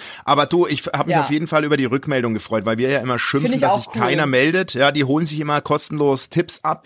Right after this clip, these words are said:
Speaker 1: von uns.
Speaker 2: Von uns
Speaker 1: Und
Speaker 2: Supergurus, ja.
Speaker 1: Ja, und dann, äh, werden die Gurus nie informiert. Deswegen vielen Dank an dich, dass du dich nochmal gemeldet hast. Hat mich sehr, sehr
Speaker 2: Hey.
Speaker 1: gefreut.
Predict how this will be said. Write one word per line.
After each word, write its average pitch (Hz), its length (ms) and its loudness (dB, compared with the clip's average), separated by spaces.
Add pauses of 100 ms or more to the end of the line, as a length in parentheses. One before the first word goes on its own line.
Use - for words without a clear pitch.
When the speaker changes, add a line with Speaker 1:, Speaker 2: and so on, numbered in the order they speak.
(120)
Speaker 1:
von 156 180 -2
uns. 170 420 -4
Speaker 2:
Von 220 200 -8
uns 233 260 0
Speaker 1:
Und 233 220 2
Speaker 2:
Supergurus, 208 720 -2
ja. 170 360 0
Speaker 1:
Ja, 127 380 0
und 139 240 0
dann, 143 280 2
äh, 139 400 0
werden 135 180 2
die 143 120 0
Gurus 147 420 2
nie 143 160 2
informiert. 117 520 0
Deswegen 123 300 -2
vielen 160 300 0
Dank 127 180 0
an 123 100 -2
dich, 131 160 -6
dass 123 180 -6
du 123 80 -10
dich 117 120 -8
nochmal 113 220 -6
gemeldet 85 360 -10
hast. 82 220 -20
Hat 113 100 -16
mich 113 160 -6
sehr, 123 260 2
sehr 165 240 4
Speaker 2:
Hey. 214 180 2
Speaker 1:
gefreut. 80 340 -12